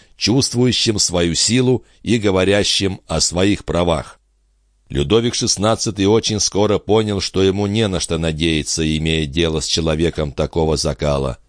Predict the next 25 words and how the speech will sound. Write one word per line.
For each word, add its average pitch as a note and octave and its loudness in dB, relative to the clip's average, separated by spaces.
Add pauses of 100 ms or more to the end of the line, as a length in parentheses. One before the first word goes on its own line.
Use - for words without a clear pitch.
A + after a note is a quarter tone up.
Ему D#2+ 0
захотелось F#2 -2
поскорее E2 0
кончить F#2+ -2
разговор. C#2+ -4 (380)
«Где F2+ 2
ваш C#3+ 2
спутник?» - -2
спросил D#2+ 0
он. C#2+ -2 (580)
«Там, A#2 0 (180)
у D#2+ -4
меня G#2+ 2
за G#2 0
спиной», G#2+ 0 (240)
отвечал D2 -2
тот. C2 -6 (720)
С - -2
этими G2+ 2
словами G2+ 0
он G2+ -2
шагнул G2 0
вперёд, G2+ 0
освободив D#2+ 0
вход — D2+ -4